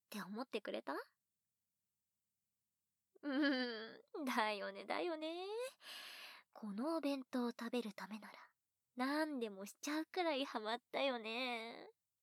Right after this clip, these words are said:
というわけで、うちから君に聞いてほしいお願いがあるんだけど。<laughs> 君、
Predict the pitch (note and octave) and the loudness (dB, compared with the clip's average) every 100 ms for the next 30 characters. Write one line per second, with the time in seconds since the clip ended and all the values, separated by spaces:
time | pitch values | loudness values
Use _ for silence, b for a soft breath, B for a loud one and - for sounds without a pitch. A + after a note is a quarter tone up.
0 | _ _ _ _ _ _ _ _ _ _ | _ _ _ _ _ _ _ _ _ _
1 | _ _ _ - F#3 G3+ D4+ E4 F#4 - | _ _ _ -8 -8 -8 -10 -10 -12 -14
2 | - _ _ _ _ _ - - _ _ | -20 _ _ _ _ _ -20 -20 _ _
3 | - F#3+ D#3+ - - D4+ C#4 B3+ A#3 A3+ | -14 -12 -8 -6 0 0 0 -4 -6 -6
4 | A#3 B3 A3 B B B B B - - | -6 -8 -8 B B B B B -10 -8
5 | F#3+ G#3+ D#4 F#4 F#4 F#4 - F#4+ D#4 A3+ | -8 -8 -8 -4 0 0 2 4 4 2
6 | A3+ A3+ A3 A3+ G#3 A#3 F#3 - - - | 0 -2 -2 -2 -2 -4 -6 -12 -16 -14
7 | - - F4+ _ _ _ _ _ _ _ | -10 -6 -6 _ _ _ _ _ _ _
8 | _ _ - B3 - - _ - A#3+ B | _ _ -4 -4 -4 -10 _ -14 -8 B
9 | B B B _ - A#3 A3+ B3 C4 | B B B _ -8 -4 -2 0 0